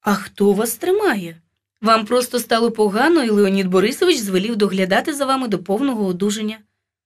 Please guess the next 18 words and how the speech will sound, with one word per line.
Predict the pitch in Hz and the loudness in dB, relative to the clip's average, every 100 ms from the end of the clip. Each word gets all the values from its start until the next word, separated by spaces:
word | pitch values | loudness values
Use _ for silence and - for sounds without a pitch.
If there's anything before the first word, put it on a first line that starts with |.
| _ _ _ | _ _ _
«Що | - - - 254 240 | -18 -14 -4 -2 -2
зі | 220 | -4
мною?» | 214 214 214 202 202 - _ _ _ _ _ _ _ _ _ 370 | -6 -6 -4 -6 -6 -12 _ _ _ _ _ _ _ _ _ -2
«Нічого | 403 453 415 427 | 0 2 2 2
серйозного, | 427 370 285 277 269 269 285 - _ | 4 4 4 0 -4 -4 -6 -10 _
анемія, | 339 381 403 294 196 185 185 _ _ _ - | 0 2 4 2 0 -8 -14 _ _ _ -2
тобто | 320 - 320 294 - | -2 2 0 0 0
недостача | 294 277 277 - 285 302 359 | 0 0 -4 -2 -2 0 0
гемоглобіну | 311 285 254 262 233 285 311 | 0 0 -2 -4 -2 -2 -2
в | |
крові. | - 247 208 208 208 _ _ _ - - | -4 -6 -2 -4 -6 _ _ _ -20 -6
Вам | 262 285 277 | 0 0 0
потрібен | 285 285 277 277 | -2 -2 0 0
лише | 277 - 285 | 0 0 -2
спокій | - 311 403 285 | -4 0 0 0
і | - 240 | -6 -6
калорійне | 269 254 247 339 320 | -2 0 0 0 -2
харчування». | 254 220 - 214 214 214 214 | -4 -8 -8 -8 -8 -10 -16